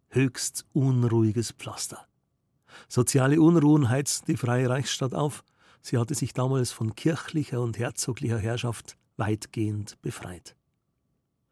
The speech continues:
Kaiser Friedrich der Dritte erzwingt vierzehnhundertzweiundneunzig von Herzog Albrecht dem Vierten von Bayern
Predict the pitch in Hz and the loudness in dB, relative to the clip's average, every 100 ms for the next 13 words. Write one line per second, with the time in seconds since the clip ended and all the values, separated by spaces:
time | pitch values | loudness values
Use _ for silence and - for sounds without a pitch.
0 | _ - _ 131 147 175 139 180 196 - | _ -20 _ 2 4 4 4 4 2 0
1 | 139 - 127 170 - 202 - - - 135 | -2 0 0 2 2 2 0 -6 -2 2
2 | 160 180 - 160 151 - 143 139 135 - | 2 0 0 -2 0 0 0 2 0 -4
3 | 117 117 135 117 113 139 139 - 180 - | -4 -2 -4 -2 -2 -2 -4 -2 -2 -4
4 | _ _ _ _ 127 113 135 - 117 117 | _ _ _ _ -2 -2 -2 -4 -4 -2
5 | 123 - 147 - 110 - 123 139 165 135 | -2 -2 -8 -4 -6 -2 -2 -2 -4 -2
6 | 113 101 120 135 | -2 -2 -2 -2